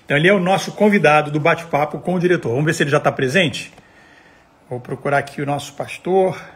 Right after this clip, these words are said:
ver se ele já tá aqui, com quem eu troquei, eh, mensagens, eh, ontem, tardíssimo da noite. Até fiquei sem graça, porque já passava da meia-noite, eu mandei mensagem pra ele. Até agora, não, não tô achando ele aqui.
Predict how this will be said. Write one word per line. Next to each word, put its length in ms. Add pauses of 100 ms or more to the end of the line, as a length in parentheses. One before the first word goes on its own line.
(140)
ver 120
se 100
ele 100
já 120
tá 180
aqui, 520 (1160)
com 140
quem 140
eu 80
troquei, 920
eh, 40
mensagens, 920 (800)
eh, 220
ontem, 400 (100)
tardíssimo 680
da 140
noite. 680
Até 140
fiquei 240
sem 180
graça, 360
porque 580
já 140
passava 420
da 80
meia-noite, 400
eu 60
mandei 200
mensagem 520
pra 160
ele. 100
Até 160
agora, 480 (560)
não, 200
não 260
tô 120
achando 440
ele 100
aqui. 400